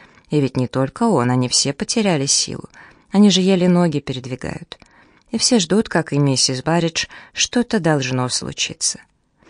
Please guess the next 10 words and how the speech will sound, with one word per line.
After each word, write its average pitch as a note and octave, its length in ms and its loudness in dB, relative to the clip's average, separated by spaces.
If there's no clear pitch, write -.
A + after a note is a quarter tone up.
Ждут, F3+ 360 2
сами F3+ 340 4
того D3+ 320 0
не C3+ 140 0
сознавая. B2+ 580 -4
Недавно D#3 480 4
она C#3+ 160 4
ездила C3+ 460 0
в C3+ 80 -10
город, F#3+ 400 -2